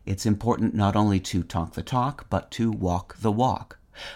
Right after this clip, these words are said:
which makes the word démarche an especially fitting one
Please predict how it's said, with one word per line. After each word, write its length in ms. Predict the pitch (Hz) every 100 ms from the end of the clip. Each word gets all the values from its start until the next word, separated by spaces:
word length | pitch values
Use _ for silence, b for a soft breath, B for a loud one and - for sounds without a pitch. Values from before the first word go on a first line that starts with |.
| -
which 220 | 113 -
makes 260 | 117 120 -
the 120 | 110
word 280 | 104 107 95
démarche 540 | 95 101 113 117 - -
an 200 | 104 101
especially 640 | 101 - - 113 - 120 120
fitting 420 | - 175 131 87
one 320 | 90 90 92